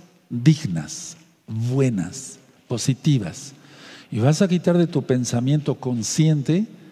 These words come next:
todo lo que es indigno, lo inmoral, la basura, lo no correcto, lo que desagrada a Yahweh, para que no te amargues,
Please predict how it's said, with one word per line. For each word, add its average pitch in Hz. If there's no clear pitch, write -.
todo 180
lo 131
que 127
es 135
indigno, 143
lo 127
inmoral, 135
la 107
basura, 113
lo 127
no 151
correcto, 147
lo 135
que 139
desagrada 135
a 117
Yahweh, 98
para 107
que 113
no 123
te 143
amargues, 135